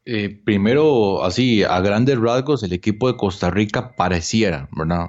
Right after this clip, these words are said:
Pareciera el cabeza de serie que le tocó, eh, vamos a ver, evitando la palabra fácil, pero los equipos tal vez con, con menor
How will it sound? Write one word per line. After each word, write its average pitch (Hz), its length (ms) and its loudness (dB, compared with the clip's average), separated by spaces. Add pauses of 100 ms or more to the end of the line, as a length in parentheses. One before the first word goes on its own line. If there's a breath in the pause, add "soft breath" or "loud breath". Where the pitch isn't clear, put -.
(140)
Pareciera 87 680 -2
el 87 260 -10
cabeza 92 420 -2
de 110 100 0
serie 107 340 0
que 92 100 -2
le 85 120 2
tocó, 98 680 -2 (520 soft breath)
eh, 92 200 -6 (100)
vamos 107 500 0
a 104 60 0
ver, - 320 -2
evitando 101 440 2
la 120 120 0
palabra 117 540 0 (100)
fácil, 123 480 -4
pero 90 480 0 (100)
los 92 320 -2
equipos 104 400 -2
tal 92 140 0
vez 104 240 0
con, 85 840 2 (180)
con 98 220 6
menor 117 720 4